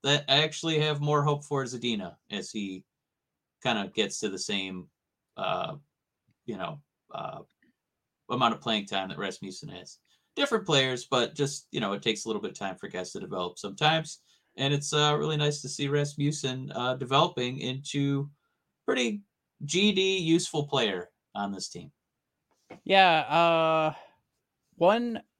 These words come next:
Speaker 2: just under one and a half million a season, Mike, for Rasmussen.
Speaker 1: Woo!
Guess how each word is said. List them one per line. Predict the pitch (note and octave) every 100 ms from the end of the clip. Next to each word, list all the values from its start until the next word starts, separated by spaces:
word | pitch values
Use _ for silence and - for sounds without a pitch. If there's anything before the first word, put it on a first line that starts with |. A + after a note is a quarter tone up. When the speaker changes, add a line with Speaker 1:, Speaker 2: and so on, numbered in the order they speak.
| _ - D3+
Speaker 2:
just | G#3+ B3 - -
under | F#3 F3+ D3
one | B2+ C3+
and | D3
a | C#3
half | D3 C3+ -
million | C3 B2+ B2+ A#2+
a | A#2
season, | - B2 A#2 A2+
Mike, | A2 A2+ A2+ - - _ _
for | C3
Rasmussen. | B2 A#2 - A#2+ - A#2+ A#2+ _ _ _ _
Speaker 1:
Woo! | - G4 F#4+ F4 E4 D4 C4+ B3+ A#3+ A#3 G#3+ G3+ F3+ E3